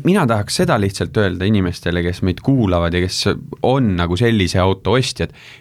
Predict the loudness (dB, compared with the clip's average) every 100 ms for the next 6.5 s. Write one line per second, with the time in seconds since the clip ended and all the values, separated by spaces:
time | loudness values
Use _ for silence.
0 | -2 0 2 0 0 0 0 -2 -2 -6
1 | -6 -2 0 0 -4 -4 -2 0 -2 -2
2 | 0 2 0 -2 -6 -4 -2 0 -2 -2
3 | 0 0 0 0 0 0 0 -4 -6 -6
4 | -4 -2 -2 0 0 0 0 -2 0 2
5 | 2 0 -6 -10 -20 -20 -16 -4 -2 0
6 | 0 0 2 0